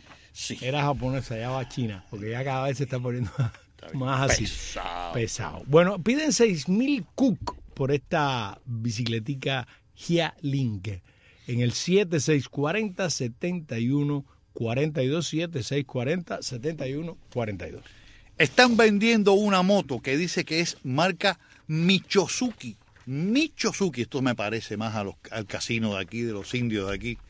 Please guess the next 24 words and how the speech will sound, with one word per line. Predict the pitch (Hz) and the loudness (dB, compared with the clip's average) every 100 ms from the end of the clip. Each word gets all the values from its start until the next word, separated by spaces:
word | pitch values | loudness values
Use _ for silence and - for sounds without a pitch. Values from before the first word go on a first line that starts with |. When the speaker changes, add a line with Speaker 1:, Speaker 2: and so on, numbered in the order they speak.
| - | -10
Speaker 2:
Michuchicho. | 123 120 123 - - 208 - - - | -8 -8 -8 -6 -6 -6 -10 -12 -4
Speaker 1:
Michuchu- | 131 139 147 | 2 4 4
Speaker 2:
Michu | 147 | 6
Michu, | 180 170 135 | 4 4 0
eso | 135 151 160 | 2 2 2
es | 196 | 2
Speaker 1:
Mi-, | 202 | 2
Speaker 2:
Michu | 147 | 2
Michu. | 165 170 131 | 0 0 2
Speaker 1:
Michuchuki. | 127 139 139 - 165 113 95 - 247 | 0 0 0 0 0 0 -8 -4 6
Bueno, | 180 165 | 6 6
Misochuki, | 151 175 226 226 - 233 196 - 302 247 139 | 2 4 6 4 2 2 2 4 4 4 0
parece | 113 127 139 175 | -2 -2 -2 -2
que | |
esto | 185 196 196 | -2 2 4
es | 202 | 4
un | 190 | 4
Speaker 2:
Misochuki. | - 151 165 | 0 -4 -4
Speaker 1:
Misochuki, | 139 190 - 185 165 - 254 - 123 | 0 0 0 0 0 0 -2 0 -2
es | |
Speaker 2:
Sí. | 147 | 0
Speaker 1:
una | 175 165 | 0 2
marca | 185 190 185 160 143 127 | 2 2 2 4 4 2
japonesa. | 127 - 180 - | 0 0 -2 -6